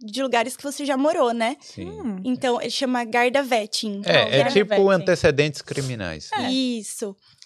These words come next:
Speaker 1: E aí, o que aconteceu foi que, como eu tinha feito um intercâmbio em dois mil e dezesseis, eu tinha morado mais de um, mais de seis meses nos Estados Unidos.
Speaker 3: Hum.
Speaker 1: Então, eu precisava de um comprovante de antecedentes criminais de lá.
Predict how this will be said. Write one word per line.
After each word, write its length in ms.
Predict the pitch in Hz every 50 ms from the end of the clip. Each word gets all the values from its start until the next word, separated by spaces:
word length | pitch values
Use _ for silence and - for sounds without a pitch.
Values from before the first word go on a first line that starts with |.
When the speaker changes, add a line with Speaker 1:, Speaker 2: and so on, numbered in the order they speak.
| _ _ _ _ _
Speaker 1:
E 140 | - 262 254
aí, 220 | 254 254 269 285
o 20 | 285
que 80 | 285 330
aconteceu 540 | - 311 294 294 294 285 - - 285 277 302
foi 420 | - - - 277 240 220 214 196 -
que, 100 | - -
como 240 | - - 285 269 285
eu 60 | 294
tinha 260 | 285 - 294 294 277
feito 680 | 269 - - 240 226 220 - - 254 226 208 202 - - -
um 80 | 240
intercâmbio 640 | 240 240 226 254 240 240 - 262 233 220 220 214 220
em 40 | 208
dois 200 | 208 220 220 208
mil 140 | 226 220 202
e 20 |
dezesseis, 640 | 202 208 220 220 - - 269 269 269 254 - - - - _ _ _ _ _ - 113
eu 80 | - 226
tinha 200 | - 262 247 233
morado 360 | 240 240 226 226 226 214 240
mais 240 | 240 220 220 240 220
de 80 | 247
um, 280 | 277 277 285 277 269 - _ _ -
mais 220 | - 233 233 240
de 80 | 240 254
seis 300 | - 320 294 302 277 262
meses 300 | 262 240 240 247 226 226
nos 160 | 247 240 226
Estados 280 | 220 - 254 226 214
Unidos. 480 | 247 277 320 285 220 196 214 - - - - _ _ _ _
Speaker 3:
Hum. 180 | 269 349 415 320 254
Speaker 1:
Então, 220 | 277 262 285 262
eu 40 | 254
precisava 520 | 254 269 247 - - 240 240 233 254 277
de 160 | 247 240 254
um 200 | 269 277 294 349 403 - _ _ _ _ _ _ _ _
comprovante 540 | - 277 269 285 294 247 262 254 247 -
de 60 | - 254
antecedentes 500 | 254 - 247 - 269 233 262 269 269 -
criminais 500 | - 285 269 269 269 269 254 254 269 240
de 100 | 277 330
lá. 260 | 381 349 240 240 -